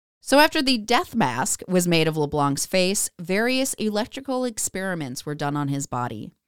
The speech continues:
Incisions were made on his arms and legs to expose the nerves, and then electrical currents were applied to see what effects it would have on his muscles, whether or not they would contract.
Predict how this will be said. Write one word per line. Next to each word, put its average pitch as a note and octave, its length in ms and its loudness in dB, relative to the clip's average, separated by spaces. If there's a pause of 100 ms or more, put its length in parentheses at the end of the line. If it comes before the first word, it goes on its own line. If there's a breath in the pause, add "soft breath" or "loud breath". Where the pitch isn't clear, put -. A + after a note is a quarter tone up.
(220)
Incisions G3+ 540 0
were G3 120 0
made E3+ 320 4
on D3+ 260 0
his D3 260 -2
arms D3 300 0
and C3+ 140 -2
legs C#3+ 340 -2
to D3 120 -6
expose C#3 440 -6
the C3 100 -8
nerves, F#3 480 -2 (360 soft breath)
and D#3 200 0
then D3 260 2
electrical D3 540 -2
currents B3 500 0
were D3+ 120 -2
applied C3+ 440 -2
to C3+ 100 -8
see G3 300 -4
what A#3 220 -4
effects D4 360 -4
it - 120 -8
would F#3 80 -2
have F3+ 260 0
on D#3+ 160 -2
his D3+ 220 -6
muscles, - 500 -6 (220)
whether D3+ 320 -2
or D3+ 40 -2
not C#3+ 280 -4
they C3 100 -4
would B2+ 240 -8
contract. - 600 -14